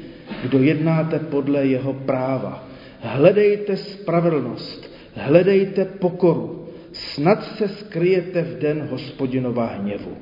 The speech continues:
Gáza bude opuštěna, Aškalón se stane zpustošeným místem, Ašdod bude vyhnán za poledne, vyrván bude i z kořeny Ekrón.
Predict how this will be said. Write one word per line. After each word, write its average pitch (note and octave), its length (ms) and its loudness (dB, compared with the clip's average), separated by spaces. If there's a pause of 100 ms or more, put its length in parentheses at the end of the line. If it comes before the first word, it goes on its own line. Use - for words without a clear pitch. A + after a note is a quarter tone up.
(480)
Gáza E3 540 4
bude D3 240 -2
opuštěna, D3+ 640 -8 (300)
Aškalón D#3+ 580 2
se D3 160 -8
stane C#3+ 380 -2
zpustošeným C#3 840 -4
místem, C#3+ 500 -2 (500)
Ašdod D3 520 4
bude C3 280 0
vyhnán C3+ 640 0
za C3 220 0
poledne, C3+ 640 -2 (300)
vyrván D#3 640 4
bude C#3 180 0
i C3 100 -6
z - 120 -8
kořeny C3+ 460 -2
Ekrón. G2 540 -8